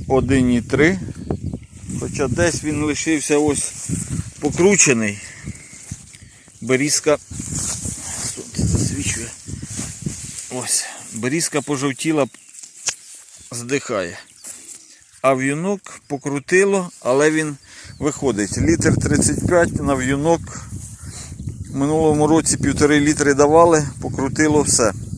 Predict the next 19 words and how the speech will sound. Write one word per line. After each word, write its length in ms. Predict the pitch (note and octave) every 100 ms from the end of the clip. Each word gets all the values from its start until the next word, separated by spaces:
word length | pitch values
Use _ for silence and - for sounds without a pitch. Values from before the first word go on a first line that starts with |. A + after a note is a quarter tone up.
| - - - - - - - - -
В 120 | -
цьому 260 | C#3 C#3 C#3+
році 320 | D3 C3+ C#3
в'юнок 520 | B2+ B2 C3+ D3+ -
відійшов 800 | C3 C#3 C#3 D3 C3 - B2 G#2+
трошки. 540 | - A2 G2+ - - - - - -
Ну, 280 | D3 A3 C4
це 140 | - D3+
наші 320 | C#3 C3+ C#3+
експерименти, 760 | B2+ - C#3+ C#3+ D#3+ D3 B2
ми 180 | A#2+ B2
ж 80 | A2
для 180 | A2+ B2
себе 320 | - A#2+ G#2
робимо. 280 | G2+ F#2+ G2+ - - - - - - - E3+ - -
Ось 300 | E3 D#3+ - - - - - - -
бур'яни, 640 | D3 D3+ D#3 E3 E3+ F#3+ F3
які 400 | D#3 - D#3 C#3+ - - - - - - - - - - - - - - - - - - - - - - - -
були 320 | C#3 C#3+ B2+